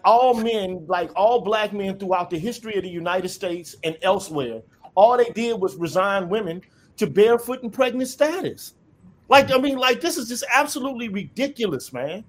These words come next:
Like, I mean, I, and, like, the, the question is, how far are we gonna go with it? And the context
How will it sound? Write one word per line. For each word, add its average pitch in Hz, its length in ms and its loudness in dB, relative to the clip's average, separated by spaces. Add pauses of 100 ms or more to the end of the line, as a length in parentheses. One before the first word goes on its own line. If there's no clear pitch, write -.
(680)
Like, 214 160 6
I 262 80 4
mean, 247 100 -4
I, 220 320 -10
and, 226 160 -8
like, 208 220 -2
the, 196 320 -4 (140)
the 175 120 -6
question 294 380 2
is, 196 100 -6
how 220 220 0
far 220 220 -4
are 202 80 -4
we 180 100 -8
gonna 175 220 -2
go 180 180 0
with 135 180 -2
it? 104 120 -12 (300)
And 190 160 0
the 175 60 -2
context 269 720 -4